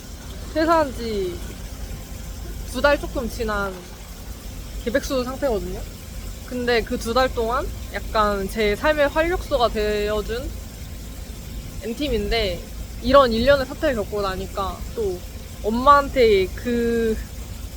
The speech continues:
막 "엄마, 나 뭐 좀." 울면서 막 전화를 해보고 엄마도 저한테 약간 "아, 알겠고 택시에도 태워 보내줄 건데 조금 왜 그렇게까지 하는지 모르겠다." 약간 이런 식으로 하시는 걸 보니까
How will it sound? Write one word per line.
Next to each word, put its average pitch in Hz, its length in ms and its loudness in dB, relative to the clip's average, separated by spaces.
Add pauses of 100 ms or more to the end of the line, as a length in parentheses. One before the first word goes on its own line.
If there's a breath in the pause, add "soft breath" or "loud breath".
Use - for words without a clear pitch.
(120)
막 208 120 -4 (1040)
"엄마, 311 500 0
나 277 480 -2
뭐 262 160 -2
좀." 285 200 -2
울면서 262 360 0
막 226 160 -4
전화를 254 400 2
해보고 294 420 -4
엄마도 226 380 0
저한테 220 480 -2 (920)
약간 202 320 -2 (280)
"아, 202 80 -4 (240)
알겠고 262 600 2 (280)
택시에도 320 360 -2 (140)
태워 311 140 6
보내줄 220 420 -2
건데 220 340 -2 (1600)
조금 349 360 -4 (640)
왜 269 160 8
그렇게까지 285 540 2
하는지 294 260 2
모르겠다." 202 360 0
약간 190 260 -4
이런 240 240 4
식으로 254 360 -2
하시는 277 300 -6
걸 220 120 -2
보니까 214 580 -6